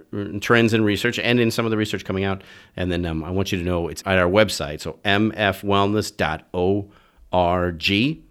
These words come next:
and you can find that summary. I'm gonna cover just a couple points here because I know you love hearing my voice. So the first part of the paper, I talk about osteoarthritis. So osteoarthritis, you know, we talk about it, uh, medical doctors talk about it, everybody talks about it, but no one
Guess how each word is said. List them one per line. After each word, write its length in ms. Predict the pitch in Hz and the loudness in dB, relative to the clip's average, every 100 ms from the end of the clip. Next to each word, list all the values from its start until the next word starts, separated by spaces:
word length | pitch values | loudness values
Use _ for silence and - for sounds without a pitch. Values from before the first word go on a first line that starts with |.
| _ _ _ _ - | _ _ _ _ -10
and 140 | 87 | -8
you 60 | 82 | -6
can 120 | 82 | -6
find 320 | - 82 80 | -4 -2 -2
that 160 | 78 73 | -6 -8
summary. 320 | - 87 78 | -6 -4 -4
I'm 60 | 76 | -4
gonna 140 | 87 | -4
cover 260 | - 90 85 | -2 -2 -2
just 180 | 87 | -6
a 60 | - | -6
couple 240 | - - | -4 -4
points 300 | 110 135 127 | 2 6 6
here 300 | - 156 196 - - - - _ | 8 6 4 0 -20 -20 -20 _
because 180 | 104 | -2
I 20 | 92 | 2
know 80 | |
you 120 | 95 95 | 4 4
love 140 | 90 | 4
hearing 200 | 95 87 | 2 2
my 100 | 85 | 2
voice. 260 | 80 85 - | 0 -2 2
So 220 | 127 - - - - - | 4 2 -4 -20 -16 -10
the 60 | - | 2
first 280 | 135 131 | 2 4
part 100 | 131 | 4
of 60 | 127 | 4
the 80 | 104 | 4
paper, 260 | 117 107 | 2 4
I 80 | 101 | 2
talk 280 | 87 90 87 | 2 0 0
about 300 | 87 87 - | 0 -2 0
osteoarthritis. 800 | 87 92 - 95 85 92 80 69 | 4 4 4 2 2 0 0 -2
So 260 | - 104 80 - - - | -2 -2 -2 -8 -20 -12
osteoarthritis, 1000 | - 107 - 180 165 165 143 110 92 - - | -2 -2 0 0 0 0 0 0 -2 -6 -6
you 120 | - | -2
know, 120 | 98 82 | 0 0
we 180 | 85 | -4
talk 280 | - 120 135 | -2 -2 0
about 260 | 143 127 123 | 2 2 2
it, 160 | 123 - | -2 -4
uh, 80 | 95 | -6
medical 380 | 82 117 139 139 | 2 2 4 2
doctors 280 | 123 - 131 | 0 -2 -2
talk 140 | 123 | 0
about 160 | 120 110 | 0 0
it, 20 | |
everybody 220 | 151 160 | 2 2
talks 280 | 131 110 - | 2 2 2
about 220 | 80 71 | -4 -4
it, 60 | - | -4
but 120 | 80 | 0
no 380 | 95 107 120 180 | 4 6 8 8
one 800 | 170 90 73 67 - - 85 | 4 0 -6 -12 -14 -18 -20